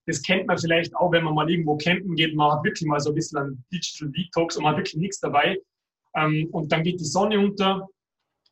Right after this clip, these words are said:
und dann fängt der Körper natürlich an, das, dieses Schlafhormon Melatonin zu produzieren, das ganz viele Reaktionen im Körper auslöst, wie einfach die Körpertemperatur sinkt langsam, die Atmung wird ruhiger, und so weiter und so fort. Und das ist einfach extrem wichtig, das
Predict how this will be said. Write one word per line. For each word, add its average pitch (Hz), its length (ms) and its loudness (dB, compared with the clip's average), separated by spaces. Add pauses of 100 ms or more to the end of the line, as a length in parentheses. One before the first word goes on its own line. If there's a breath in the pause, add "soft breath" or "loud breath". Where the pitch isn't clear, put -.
und 156 180 -6
dann 160 460 4 (460)
fängt 180 260 4
der 175 80 4
Körper 196 300 4
natürlich 214 520 4
an, 185 160 4
das, 165 280 -6
dieses 147 260 -4
Schlafhormon 180 540 2
Melatonin 175 520 0
zu - 140 -4
produzieren, 190 400 0
das 175 160 -2
ganz 180 240 0
viele 170 400 2 (400)
Reaktionen 175 600 4
im - 40 -2
Körper 175 320 4
auslöst, 175 540 2
wie 170 420 0
einfach 151 200 -2
die 156 120 -6
Körpertemperatur 165 840 2
sinkt 160 380 -4
langsam, 151 760 0 (140)
die - 100 -14
Atmung 165 460 4
wird 151 160 -2
ruhiger, 147 600 0 (460 soft breath)
und 226 200 2
so 202 100 0
weiter 185 280 6
und 160 80 -2
so 160 140 -6
fort. 175 220 4
Und 160 120 -6
das 190 80 -2
ist 180 100 0
einfach 175 220 2
extrem 185 400 -2
wichtig, 190 300 -2
das - 320 -4